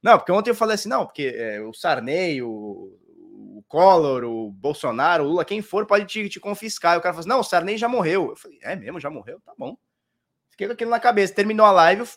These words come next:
fui olhar, né? Falei, "O Sarney morreu?" Não morreu nada, cara. Tá vivo o bichão. Não tem aquele papo de vaso ruim não quebra? Você já viram essa, essa,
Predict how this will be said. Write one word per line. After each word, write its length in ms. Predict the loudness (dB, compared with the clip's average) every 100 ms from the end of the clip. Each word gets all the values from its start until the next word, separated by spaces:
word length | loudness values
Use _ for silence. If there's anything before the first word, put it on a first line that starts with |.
| _
fui 160 | 0 4
olhar, 320 | 8 8 6
né? 80 | 0
Falei, 140 | -2
"O 20 |
Sarney 320 | 4 4 4
morreu?" 480 | 0 -2 0 0 0
Não 140 | -2 0
morreu 280 | 2 4
nada, 280 | 4 2 2
cara. 160 | -4 -6
Tá 160 | -4
vivo 280 | -4 -6 -6
o 40 | -8
bichão. 420 | -8 -8 -8 -10 _ _ _ _ _ _ _ -14
Não 120 | -8
tem 120 | -4
aquele 200 | -2 -2
papo 280 | 2 2 0
de 80 | -2
vaso 280 | 2 2 0
ruim 140 | -6
não 100 | -4
quebra? 240 | 0 -2 0
Você 60 |
já 60 | -4
viram 180 | -2 -4
essa, 260 | -4 -6
essa, 440 | -6 -6 -6 -8